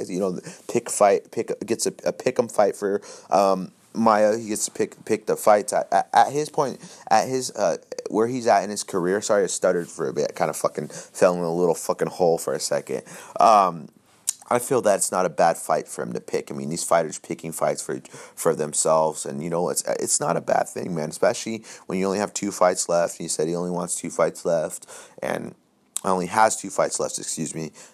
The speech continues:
and, um, you know, all, fair play to both of them. I can't wait. I hope that fight does happen.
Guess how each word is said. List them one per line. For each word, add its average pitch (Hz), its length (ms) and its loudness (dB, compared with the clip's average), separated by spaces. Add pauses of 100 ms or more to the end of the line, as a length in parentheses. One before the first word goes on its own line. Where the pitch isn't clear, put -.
(300)
and, 78 340 2
um, 76 460 -2 (1400)
you 92 60 -6
know, 92 240 0 (100)
all, 98 140 4
fair 113 300 2
play 107 200 -2
to 101 140 -6
both 92 320 0
of 90 60 -8
them. 87 180 -2
I 87 80 -2
can't 82 240 -4
wait. 85 220 -2
I - 60 0
hope 92 200 -2
that 85 160 0
fight 85 200 -4
does 87 220 -6
happen. 92 460 -4